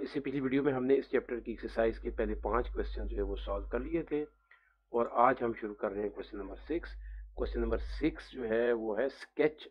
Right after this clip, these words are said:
a Daniell cell, labeling the cathode, anode and direction of flow of electrons। तो student, Daniell cell, अ,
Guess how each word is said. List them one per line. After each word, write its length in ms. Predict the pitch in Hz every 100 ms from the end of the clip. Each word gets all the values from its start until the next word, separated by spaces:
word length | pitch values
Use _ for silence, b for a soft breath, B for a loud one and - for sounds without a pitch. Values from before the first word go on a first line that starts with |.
| -
a 140 | 104
Daniell 320 | 104 101 120 -
cell, 140 | 156 180 _ _ _ _ _ b b - 107
labeling 380 | 123 131 151 151
the 120 | 147 147 160
cathode, 440 | 143 147 151 156
anode 500 | 151 139 123 127 131
and 180 | 135 117 - 131 113
direction 320 | 113 - 123
of 140 | 117
flow 320 | 104 110 110
of 40 | 104
electrons। 560 | 101 98 - 95 90 _ _ _ _ _ _ _ _ b b b
तो 80 | 127
student, 260 | 170 190 135
Daniell 280 | 127 175
cell, 280 | 196 147 147
अ, 400 | 156 147 123 120